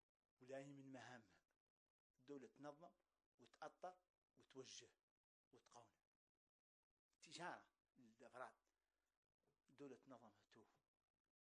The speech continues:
معناها ما من، ما، ما الدولة اللي، اللي تعدى المصنع والدولة اللي تبيع وتشري، هذا شيء أكل الدهر والشريب عليه، ما تلزم. غير الدولة تنظم وتأطر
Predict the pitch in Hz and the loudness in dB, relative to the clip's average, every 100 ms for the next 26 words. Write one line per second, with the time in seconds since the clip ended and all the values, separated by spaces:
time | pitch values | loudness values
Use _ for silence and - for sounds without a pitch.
0 | _ _ _ - 135 131 156 185 175 160 | _ _ _ -8 -6 -4 4 4 4 -2
1 | 156 - 170 175 175 165 165 - 202 147 | -8 -2 4 4 4 -2 -2 -4 -20 -2
2 | 156 180 147 139 139 - - - 143 151 | 2 2 0 -4 -12 -14 -20 -16 -8 -6
3 | 147 - 139 131 117 156 - 123 117 _ | -6 -4 -4 -4 -2 -2 -2 -10 -16 _
4 | - _ 156 135 151 156 147 135 135 131 | -20 _ -10 -6 0 2 2 0 0 0
5 | 156 - 139 160 127 123 202 - - _ | -6 -10 -4 -4 -4 -4 0 0 -2 _
6 | _ _ _ _ - 143 120 - _ _ | _ _ _ _ -4 -4 -4 -8 _ _
7 | _ _ - - 139 135 151 - 131 123 | _ _ -6 -2 -2 2 2 2 -6 -6
8 | 113 110 - - _ _ 117 - - - | -4 -4 -4 -18 _ _ -8 -8 -8 -14
9 | - - - _ _ _ _ - 127 117 | -20 -20 -20 _ _ _ _ -4 -4 -4
10 | 123 110 110 107 - _ _ _ _ _ | -6 -12 -14 -20 -20 _ _ _ _ _
11 | _ _ _ _ _ - - 127 113 139 | _ _ _ _ _ -8 -4 -4 0 2
12 | 147 - - _ _ - 139 113 131 - | 2 0 -8 _ _ -2 -2 -2 -16 -16
13 | _ _ _ - 135 - 131 - 135 | _ _ _ -14 -12 -6 -8 -6 -16